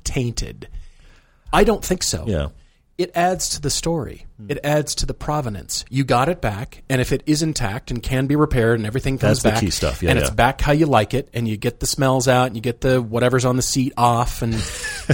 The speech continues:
Speaker 1: it's
Speaker 2: Yeah.
Speaker 1: back to yours.
Speaker 2: Yeah, yeah, yeah.
Speaker 1: Well, now you do have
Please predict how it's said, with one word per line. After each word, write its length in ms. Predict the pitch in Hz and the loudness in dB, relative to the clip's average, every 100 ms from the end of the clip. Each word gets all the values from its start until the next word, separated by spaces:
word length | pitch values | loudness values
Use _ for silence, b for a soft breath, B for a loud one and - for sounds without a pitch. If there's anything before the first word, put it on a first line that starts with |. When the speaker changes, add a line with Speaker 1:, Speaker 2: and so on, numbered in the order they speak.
| - - | 0 2
Speaker 1:
it's 260 | 170 127 | 2 4
Speaker 2:
Yeah. 120 | 139 | 8
Speaker 1:
back 260 | 120 120 - | 8 6 2
to 120 | - | -2
yours. 500 | 151 185 170 104 98 | 4 6 6 2 4
Speaker 2:
Yeah, 160 | 113 101 | 6 8
yeah, 120 | 92 | 6
yeah. 200 | 87 76 - - _ _ | 4 2 -2 -10 _ _
Speaker 1:
Well, 100 | - 156 | -2 0
now 180 | 214 | 2
you 140 | 277 240 | 2 0
do 200 | 185 226 | 0 0
have 340 | 170 180 151 | 0 -2 -4